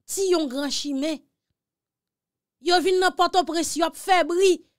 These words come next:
pale gwo franse, pi kote yo rete, menm kote a pa kochon. Hein? Ki diferans ki gen? La, pèp ayisyen, met ton kochon kanpe, met senatè a kanpe.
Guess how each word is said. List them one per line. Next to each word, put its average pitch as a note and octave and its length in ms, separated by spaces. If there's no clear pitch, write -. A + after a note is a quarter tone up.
pale F#4 300
gwo E4 220
franse, E4 420
pi D#4+ 100
kote D#4+ 360
yo D#4+ 160
rete, D4+ 320
menm C#4+ 200
kote D4 220
a C4 80
pa A#3+ 100
kochon. A#3+ 460
Hein? E4 160
Ki G#4 160
diferans E4 520
ki C#4+ 120
gen? B3+ 260
La, F4+ 540
pèp E4+ 160
ayisyen, D#4 460
met F4 180
ton E4+ 180
kochon D#4 460
kanpe, D4+ 260
met C#4 200
senatè B3+ 360
a A3+ 140
kanpe. G#3+ 300